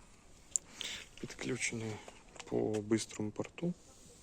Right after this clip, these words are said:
Оцим обладнанням зараз я буду тестувати. Перед цим вже деякі тести робив. Трішки декілька разів пересрав. Вже думав, що він бракований. Але ніби він так повинен працювати,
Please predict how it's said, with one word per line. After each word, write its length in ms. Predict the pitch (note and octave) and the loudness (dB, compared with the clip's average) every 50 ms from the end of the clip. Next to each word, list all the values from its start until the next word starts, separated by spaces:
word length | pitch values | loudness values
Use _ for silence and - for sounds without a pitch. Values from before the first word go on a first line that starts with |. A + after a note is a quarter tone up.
| - - - - - - - - - - - - - - - - - - - - - - - - - - - - - - - | -18 -18 -18 -18 -18 -18 -18 -14 -14 -14 -14 -14 -16 -18 -18 -18 -18 -18 -16 -16 -14 -12 -12 -10 -10 -10 -10 -12 -8 -2 0
Оцим 300 | B2 - - - D#3+ D3 | 2 2 4 6 8 8
обладнанням 600 | C3 B2 A#2+ B2 B2+ B2 - A#2 A#2 A2+ A#2 A#2 | 8 8 8 8 8 8 8 6 4 4 4 2
зараз 280 | - A2+ A#2 A2 - - | 2 2 2 4 4 4
я 60 | A2 A2+ | 4 4
буду 200 | A2+ A2+ A#2 - | 4 4 4 2
тестувати. 680 | - - - - - - A2+ A2+ A2+ A2+ - - D3+ - - - - - - - - - - - - - | 2 0 0 2 4 6 6 6 6 6 4 2 2 2 0 -6 -10 -10 -12 -12 -10 -4 -2 -2 -2 2
Перед 220 | - - A#2+ A2+ - | 2 4 4 4 6
цим 180 | - C3+ B2+ | 6 8 8
вже 140 | A#2+ A#2+ A#2+ | 8 8 8
деякі 340 | A2+ A#2+ A#2+ A2+ A2 - - | 10 10 10 10 10 6 6
тести 400 | - - A#2+ A2+ - - - A2+ | 8 8 10 10 10 12 12 12
робив. 520 | A2 A2+ A2+ - - - - - - - - - - - - - - - - - - - - - | 12 12 12 12 12 12 12 12 12 12 12 12 12 12 12 12 12 12 12 12 12 12 12 12
Трішки 340 | - - - - - C#3 | 12 12 12 12 12 12
декілька 480 | B2+ - C3 B2+ - - - - - C#3 | 12 12 12 12 12 12 12 12 12 12
разів 300 | C3 C3 B2 - - - - - - - - - - - - - - | 12 12 12 12 12 12 12 12 12 12 12 8 6 2 0 6 10
пересрав. 680 | - B2 B2 A#2 - - D3 D#3+ F3+ F#3 F3 - - - - - - | 12 12 12 12 10 12 12 12 12 12 12 10 4 4 6 8 8
Вже 280 | C3+ B2 A#2+ B2 C3+ B2+ | 8 8 12 12 12 12
думав, 340 | A#2+ B2+ B2+ B2+ B2 A2+ | 12 12 10 10 10 8
що 160 | - - - A#2 | 8 6 6 6
він 120 | A2+ A#2 | 6 8
бракований. 600 | - - A2+ - - F#3 F#3 F3+ F3+ E3+ E3 D#3+ - - - - - - - - - - - - - - - - - - - - - | 8 8 8 10 12 12 12 12 12 10 10 8 4 0 -8 -16 -14 -10 -8 -6 -4 -2 -2 0 0 -2 -2 -2 -4 -4 -8 -2 6
Але 240 | - A#2+ A#2 B2+ C#3+ | 10 10 12 12 12
ніби 320 | C#3+ B2+ B2 A#2 A#2 G#2+ - - - - - - | 12 12 12 10 10 8 4 2 -4 -12 0 4
він 140 | G#2 G#2 A2+ | 6 6 8
так 140 | - A2+ - - - | 6 4 2 2 2
повинен 300 | - G#2 G#2+ A2 G#2+ G#2 | 4 6 6 6 4 4
працювати, 640 | - - - G#2+ - - A2+ G#2+ G#2 G2+ G2+ - - | 2 0 0 2 2 4 4 6 6 6 4 2 2